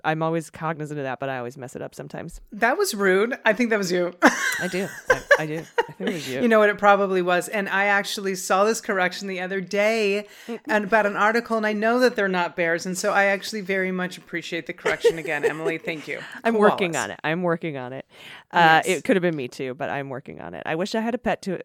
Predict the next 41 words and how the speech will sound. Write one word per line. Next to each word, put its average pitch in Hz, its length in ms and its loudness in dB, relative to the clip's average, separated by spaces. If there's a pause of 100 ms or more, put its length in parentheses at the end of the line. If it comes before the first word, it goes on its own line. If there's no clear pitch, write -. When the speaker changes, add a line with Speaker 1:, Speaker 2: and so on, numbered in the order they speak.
Speaker 1:
uh, 147 440 -4
to 185 120 -6
attach 160 340 -4
a 156 60 -10
picture 143 340 -8
of, 127 120 -8
and 131 80 -10
it 113 80 -10
will 135 80 -8
be 139 100 -10
the 143 80 -8
first 156 220 -8
thing 170 140 -4
I 170 60 -2
do 175 140 -4
when 160 140 -4
I 147 80 -4
move 156 180 -6
back 139 200 -4
home, 127 200 -8
but - 160 -10
probably 214 480 -2
not 170 300 -4 (100)
a 196 60 -6
koala. - 640 -12 (100)
Wink. 233 480 -12
Speaker 2:
Definitely 151 560 -8
not 120 220 -10
a 127 60 -12
koala - 340 -14
bear. - 480 -16 (1160)
Yes, - 460 -14
'cause 151 140 -14
they 160 100 -10
are 151 80 -10
not 165 340 -6
real 170 280 -2
people. 143 600 -10
They're 143 100 -16
not - 380 -12
bears. - 540 -12